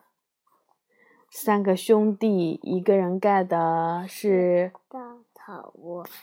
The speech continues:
Speaker 1: 对。
Speaker 2: 一个人盖的是，应该是树屋。
Speaker 1: 木头的，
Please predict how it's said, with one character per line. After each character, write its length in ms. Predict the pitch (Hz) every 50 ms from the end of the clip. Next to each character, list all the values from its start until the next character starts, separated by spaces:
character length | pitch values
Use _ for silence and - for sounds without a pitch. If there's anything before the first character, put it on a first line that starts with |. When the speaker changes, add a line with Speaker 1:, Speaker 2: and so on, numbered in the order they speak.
| - -
Speaker 1:
对。 240 | 262 247 220 196 180
Speaker 2:
一 180 | - 233 226
个 100 | 220 214
人 240 | 208 202 202 208 214 - _ _ _ _ _ _ -
盖 260 | - 247 247 233 226
的 260 | 220 208 196 202 208
是， 720 | - - - - 240 226 226 220 220 214 214 208 208 214 _ _ _ _ _ _ _ _ _ - - - - - - - _ -
应 180 | 233 226 226
该 360 | 226 226 226 220 220 220 220
是 320 | 226 - - - - 214 214
树 400 | - - - - 254 254 240 220
屋。 400 | 185 170 165 160 165 165 160 180 _
Speaker 1:
木 340 | - 294 311 330 294 262 220
头 360 | 202 - 190 190 170 156 151
的， 440 | 143 156 143 135 120 92 - -